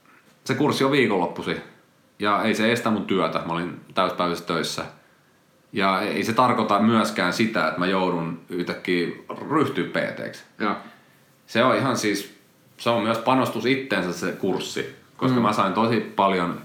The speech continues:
Speaker 1: oikeasti käyttökelpoista ja hyödyllistä infoa sieltä. Ja se selkeytti asiat, mitä mä olin itekseen lukenut ja, ja s-,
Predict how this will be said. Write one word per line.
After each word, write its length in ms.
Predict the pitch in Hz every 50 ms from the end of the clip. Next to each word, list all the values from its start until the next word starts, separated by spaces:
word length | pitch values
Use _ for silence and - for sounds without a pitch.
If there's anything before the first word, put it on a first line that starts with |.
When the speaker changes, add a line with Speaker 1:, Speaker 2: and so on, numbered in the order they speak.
| - -
Speaker 1:
oikeasti 320 | 87 92 90 87 - -
käyttökelpoista 840 | 82 - 101 98 95 - - - - 82 78 78 - 76 - - -
ja 60 | 76
hyödyllistä 500 | 92 92 90 82 80 73 71 71 - -
infoa 380 | 82 82 82 78 - 73 67 69
sieltä. 380 | - 78 65 65 67 - - - - - - - - - - - - - - - _ _ - -
Ja 380 | - 87 85 85 82 80 71 - - - - - _ _ - - - _ _ _ _ _
se 200 | - - 104 95
selkeytti 800 | - 113 110 107 104 92 98 92 90 - - 98 87 - - - - - - _ _ _ _ _ _ _ _ _
asiat, 300 | 95 95 - 107 90 -
mitä 180 | 98 85 95
mä 80 | 92 95
olin 160 | 95 92 95
itekseen 460 | 107 110 110 98 - - - 87 85
lukenut 400 | 90 92 87 - 92 85 82 80
ja, 260 | 80 80 78 78 78 - - - - - - - - - _ _ - - - - _ _ _ _ _ _ _ _ _ _ _ _ _ - - _ _ _ _ _ -
ja 380 | - 95 95 92 90 82 - - - - - _ _ _ _ _ _ -
s-, 280 | - - - - -